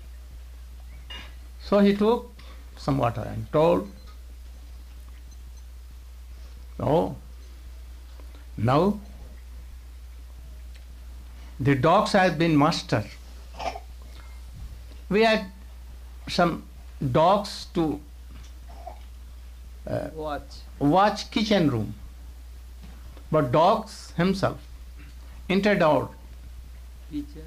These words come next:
Speaker 1: kitchen room and he began to test all these things. <coughs> So I will punish them." The Kshatriya kings are like dogs. Only to God,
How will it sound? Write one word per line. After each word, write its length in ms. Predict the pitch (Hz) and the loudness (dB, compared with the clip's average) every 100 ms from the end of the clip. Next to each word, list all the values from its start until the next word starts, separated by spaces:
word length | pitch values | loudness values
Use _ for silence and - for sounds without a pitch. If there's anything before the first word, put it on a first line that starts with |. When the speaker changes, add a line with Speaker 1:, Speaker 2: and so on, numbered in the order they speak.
| 175 | -4
Speaker 1:
kitchen 380 | - 147 180 170 | 0 2 4 4
room 220 | 151 196 | 6 4
and 260 | 196 226 247 | 4 6 6
he 320 | 240 247 240 | 6 6 4
began 480 | 208 170 180 226 226 | 0 2 4 4 2
to 120 | 226 | 0
test 300 | 220 226 220 | 2 2 4
all 180 | 220 226 | 4 4
these 220 | 233 240 | 2 2
things. 480 | 277 294 302 - - | 6 8 8 6 2
<coughs> 60 | 294 - 170 - - - - - - - | 0 2 0 0 -12 -16 -16 -16 -14 -6
So 140 | - 196 | 0 4
I 140 | 196 | 6
will 140 | 196 190 - | 4 2 0
punish 600 | 233 233 214 - - - - | 2 4 2 0 -6 -8 -6
them." 140 | 95 - - - - - - - - - - - - - - - - - - - - - - - - - - - | -6 -8 -14 -16 -16 -16 -16 -16 -16 -16 -16 -16 -16 -16 -16 -16 -16 -16 -14 -14 -14 -14 -12 -14 -14 -16 -12 -2
The 140 | 135 | 0
Kshatriya 520 | 127 180 180 190 180 | 2 2 4 4 4
kings 380 | 214 226 262 262 | 4 6 6 6
are 160 | 202 170 | 6 6
like 320 | 160 147 143 - - - - - - - - - - - | 6 6 4 -4 -12 -14 -16 -16 -16 -16 -16 -16 -10 0
dogs. 600 | 131 135 127 - - - - - - - - - - - - - - - - - - - | 4 6 4 0 -10 -10 -12 -16 -16 -16 -16 -14 -16 -16 -16 -14 -14 -14 -14 -14 -10 2
Only 260 | 175 233 247 | 4 6 4
to 160 | 202 | 2
God, 440 | 147 - 196 247 | 6 8 8 6